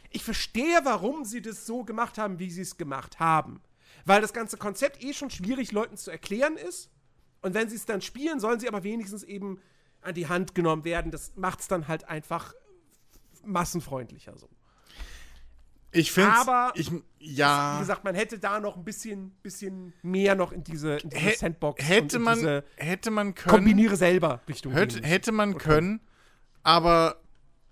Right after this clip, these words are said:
Speaker 2: weiß ich nicht, ob das, ich mein, bei einem Spiel von, von, äh, wie, wie Twelve Minutes find ich, find ich das schon im Prinzip schwieriger, dass es halt nur einen Weg gibt, wirklich zum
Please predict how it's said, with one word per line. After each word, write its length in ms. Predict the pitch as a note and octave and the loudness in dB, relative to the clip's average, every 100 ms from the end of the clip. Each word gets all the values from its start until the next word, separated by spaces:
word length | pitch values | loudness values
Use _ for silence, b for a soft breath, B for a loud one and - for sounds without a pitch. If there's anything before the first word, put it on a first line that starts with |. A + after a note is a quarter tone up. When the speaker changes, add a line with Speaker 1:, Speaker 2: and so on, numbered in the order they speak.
| - | -4
Speaker 2:
weiß 240 | D3 F3 | 0 0
ich 120 | F#3+ F3 | -2 -4
nicht, 240 | F#3 F3 | -4 -4
ob 100 | D#3 | -6
das, 180 | E3+ E3 | -6 -6
ich 160 | E3 D3+ | -6 -2
mein, 200 | F3 E3+ b b b b | -2 -2 b b b b
bei 80 | D#3 | 4
einem 180 | E3+ F3+ | 4 4
Spiel 240 | - G#3+ | 2 0
von, 300 | G#3+ G#3+ E3 | 0 -2 -4
von, 260 | - F3+ - | -6 -6 0
äh, 320 | D3+ D#3 D3 | 2 4 2
wie, 160 | D#3 D3+ | -2 0
wie 120 | D#3 | 0
Twelve 340 | - D#3+ - | 2 0 2
Minutes 240 | D#3 G3 - | 0 -2 -2
find 160 | E3+ | -4
ich, 220 | D3 - - | -4 -6 -10
find 220 | - D#3+ | -8 -4
ich 120 | D#3+ - | -4 -4
das 240 | D#3 - | -6 -4
schon 280 | D3+ C#3 - - | -4 -4 -6 -10
im 100 | C3+ | -10
Prinzip 340 | - C3 - - | -8 -8 -8 -10
schwieriger, 540 | - A#2+ E3 F3 G3 _ _ _ _ _ _ - | -6 -4 -4 -6 -8 _ _ _ _ _ _ -2
dass 160 | D3 | -2
es 80 | D3 | 2
halt 200 | D#3+ D3+ | 4 4
nur 220 | D#3+ D#3 | 2 -2
einen 480 | D#3 D#3 D#3+ E3 D#3+ | 2 4 4 4 2
Weg 300 | D3 D3+ D3+ | 2 0 -2
gibt, 260 | - E3 - | -12 -12 -8
wirklich 360 | D#3 D3+ D3 - | -10 -8 -12 -8
zum 340 | - D3 D3 | -6 -4 -6